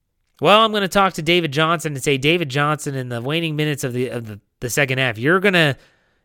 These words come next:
don't miss your block, okay? You're gonna have to block Clay Matthews. Don't miss the block." And I'm gonna go to Rashard Mendenhall and say, "Listen, Mendy,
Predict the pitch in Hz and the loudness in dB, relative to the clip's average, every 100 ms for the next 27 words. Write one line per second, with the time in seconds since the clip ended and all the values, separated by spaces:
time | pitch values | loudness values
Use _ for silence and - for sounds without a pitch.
0 | - 180 226 180 151 190 - 160 127 143 | 4 6 6 2 0 2 2 0 2 0
1 | 131 - - _ _ _ - 120 147 165 | 0 -4 -18 _ _ _ -14 -4 4 4
2 | 160 170 196 170 175 - 151 117 - 135 | 6 2 0 2 0 0 -4 -4 -10 0
3 | 151 170 - - _ - - 160 160 139 | 4 4 2 -14 _ -10 0 2 4 2
4 | 127 120 120 107 - 160 196 160 160 156 | 2 -2 -4 -6 0 2 2 -2 -4 -4
5 | 123 117 98 - 156 220 202 196 180 156 | -6 -6 -6 -10 -10 -8 -2 -2 0 -2
6 | 165 151 147 131 120 113 127 160 160 131 | 0 0 -2 -4 -4 -2 0 2 2 -2
7 | 120 127 120 | -2 -2 -4